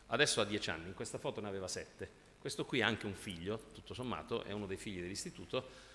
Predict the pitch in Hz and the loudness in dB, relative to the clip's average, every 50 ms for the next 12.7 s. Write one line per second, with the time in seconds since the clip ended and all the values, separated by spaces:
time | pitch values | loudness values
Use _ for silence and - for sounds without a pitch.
0 | - - - - - 120 123 131 135 151 131 - 117 104 101 - - 107 104 - | -20 -20 -12 -6 -2 0 2 4 6 4 4 4 4 2 2 2 -2 -2 -2 -2
1 | 120 110 117 120 120 120 117 - - 110 - - 123 131 139 113 - 95 - 95 | -2 -2 0 0 0 -2 -2 -2 -4 -6 -4 -2 -2 -2 -2 -2 -2 -4 -2 -2
2 | 92 98 113 113 107 - 104 - - 92 85 87 95 104 131 127 - 123 104 113 | 0 2 2 2 2 0 0 0 0 0 0 0 2 4 4 4 4 4 4 4
3 | 107 107 107 104 104 107 104 110 107 110 - - 120 113 104 - - 120 110 98 | 6 6 4 4 4 4 2 4 4 4 2 2 2 2 2 4 6 6 6 6
4 | 95 95 - 98 - - 107 - - 123 101 - 104 95 92 95 - 107 92 101 | 4 0 -2 -2 -2 -2 -2 -2 0 -2 0 2 2 4 4 4 2 0 0 0
5 | 101 104 107 113 101 110 107 92 92 87 95 95 - - 92 - 107 101 - - | 0 2 2 0 0 0 0 0 0 0 -2 -2 -2 -2 -2 -2 -2 -2 -2 -2
6 | 87 92 92 87 92 90 95 95 98 92 98 92 - 92 92 90 - 120 - 127 | -2 -2 -2 -2 -2 -2 -2 -2 -2 -2 -4 -4 -4 -6 -6 -4 -6 -6 -4 -4
7 | 107 95 - 95 95 101 - - 98 90 92 92 95 101 101 101 - 101 98 95 | -6 -4 -2 -2 -2 0 0 0 0 0 0 0 2 2 0 0 -2 -4 -4 -4
8 | - 98 95 90 - - 92 82 82 - - - - - - - - - - - | -2 -4 -2 0 0 0 0 -2 -2 -6 -8 -10 -12 -12 -14 -14 -16 -12 -4 2
9 | 117 156 180 156 156 131 127 135 131 143 131 - 127 117 - 131 120 - - 127 | 4 4 6 6 6 4 4 6 4 4 4 4 2 2 2 2 2 2 0 0
10 | 120 113 143 143 123 120 104 107 - - 120 117 117 110 107 101 104 - - 139 | 2 4 4 4 4 4 2 0 0 0 0 2 2 2 0 0 -2 -2 -2 -2
11 | - - - 110 101 - - - 104 - 113 107 107 104 107 104 95 98 - 101 | 0 2 4 4 4 6 4 4 4 4 2 4 4 2 2 0 0 -2 -4 -6
12 | 92 - 127 - 127 131 117 - - 110 104 98 90 | -6 -6 -6 -4 -4 0 2 2 2 4 2 2 0